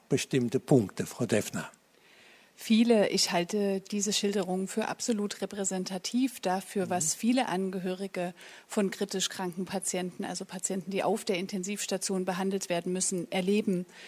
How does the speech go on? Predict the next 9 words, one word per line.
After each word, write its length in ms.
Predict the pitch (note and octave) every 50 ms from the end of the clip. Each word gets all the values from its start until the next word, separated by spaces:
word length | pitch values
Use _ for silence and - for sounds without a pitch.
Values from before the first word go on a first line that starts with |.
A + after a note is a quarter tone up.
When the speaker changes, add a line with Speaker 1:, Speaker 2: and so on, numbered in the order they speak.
| - - - - - - - - - - - _ _ _ -
Speaker 2:
Und 540 | - G3+ G#3 G3+ F#3+ - - - - - -
da 140 | F#3+ F#3+ G3
es 120 | G#3 -
ja 80 | G#3+ G3+
der 140 | F#3+ F#3
letzte 400 | F#3+ G3 G3+ - - - G#3 G3
Satz 340 | F3+ G#3 A3 A#3+ - - -
war, 220 | - G3 F#3 F#3 F3+ - -
ähm, 320 | - F#3 F#3 F3+ F3+ F3+